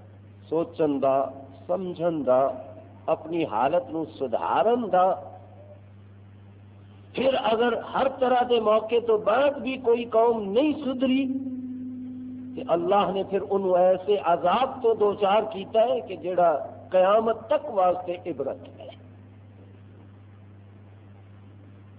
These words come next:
وَلَا يَحْسَبَنَّ الَّذِينَ كَفَرُوا أَنَّمَا نُمْلِي لَهُمْ خَيْرٌ لِأَنفُسِهِمْ۔ فرمایا ساڈے نافرماناں نو اے نہیں سوچنا چاہیدا، اے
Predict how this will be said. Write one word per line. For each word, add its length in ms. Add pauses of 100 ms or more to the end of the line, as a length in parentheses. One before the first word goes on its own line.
(580)
وَلَا 480
يَحْسَبَنَّ 800
الَّذِينَ 680 (120)
كَفَرُوا 840
أَنَّمَا 600
نُمْلِي 640
لَهُمْ 560
خَيْرٌ 420
لِأَنفُسِهِمْ۔ 1120 (1700)
فرمایا 600
ساڈے 280
نافرماناں 760
نو 220
اے 180
نہیں 260
سوچنا 440
چاہیدا، 480
اے 320